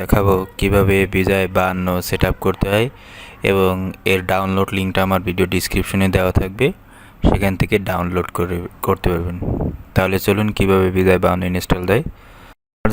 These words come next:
যেখানে বিজয় বাহান্ন আছে সেখানে আমি ঢুকে বললাম, দেখতে পাচ্ছেন বিজয় বাহান্ন নিউ। আমি এর ডাউনলোড লিঙ্কটা আমার ভিডিও ডেসক্রিপশনে দিয়ে দেবো, সেখান থেকে ডাউনলোড করে আপনারা, আহ, সেট আপ দিবেন। তাহলে আমি বিজয় বাহান্নর উপরে ডাবল ক্লিক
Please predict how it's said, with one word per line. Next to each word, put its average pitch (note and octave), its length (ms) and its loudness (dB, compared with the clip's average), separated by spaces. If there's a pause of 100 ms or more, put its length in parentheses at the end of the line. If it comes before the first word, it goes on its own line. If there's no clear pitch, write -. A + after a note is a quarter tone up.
যেখানে A2+ 360 2 (460)
বিজয় G#2 400 6
বাহান্ন G2 300 0
আছে A2 200 -2
সেখানে G2 340 2
আমি G2+ 160 0
ঢুকে F#2+ 260 0
বললাম, A2 220 2 (100)
দেখতে F#2+ 240 0
পাচ্ছেন G2 260 2 (120)
বিজয় F#2+ 320 4
বাহান্ন F#2 240 0 (180)
নিউ। F#2+ 160 -4 (1500)
আমি G#2 200 2
এর G2 140 4
ডাউনলোড G2 420 2
লিঙ্কটা F#2+ 300 2
আমার F#2+ 240 0
ভিডিও F#2+ 260 0
ডেসক্রিপশনে G2+ 560 -2
দিয়ে G#2 180 6
দেবো, B2+ 120 4 (100)
সেখান G2 220 -2 (100)
থেকে G2 220 -2
ডাউনলোড F#2+ 540 -2
করে G2+ 240 2
আপনারা, F#2+ 300 0 (720)
আহ, G2+ 140 -2
সেট F#2+ 200 2
আপ F2+ 140 0
দিবেন। F#2 220 -4 (220)
তাহলে G#2+ 260 2
আমি G#2+ 100 0 (100)
বিজয় G2 320 6
বাহান্নর F#2+ 400 2
উপরে F#2+ 280 0
ডাবল F#2 280 0 (100)
ক্লিক F#2+ 220 0